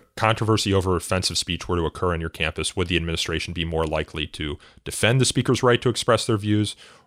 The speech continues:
or punish the speaker for making the statement? And fifty-seven percent, uh, of students said defend the speaker's right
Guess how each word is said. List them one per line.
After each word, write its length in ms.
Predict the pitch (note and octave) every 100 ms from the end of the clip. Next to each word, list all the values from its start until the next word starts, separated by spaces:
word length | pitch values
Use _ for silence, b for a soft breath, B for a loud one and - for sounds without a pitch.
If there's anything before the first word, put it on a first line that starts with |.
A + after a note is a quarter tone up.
| -
or 140 | F#2+
punish 340 | - F#2+ F2 -
the 80 |
speaker 340 | - - D2 D2
for 120 | E2
making 240 | C#2+ C#2
the 80 | D#2+
statement? 380 | - E2 - -
And 80 | D#2+
fifty-seven 720 | - A#2+ - G2 G2 F2+ D#2+
percent, 520 | - - E2 D2 - _ b b b b -
uh, 280 | E2 D#2 -
of 120 | D#2+
students 300 | - D#2+ -
said 220 | E2 D2+
defend 320 | - F2+ D#2+
the 40 | D#2
speaker's 360 | D#2+ D#2+ D#2+
right 220 | E2+ D2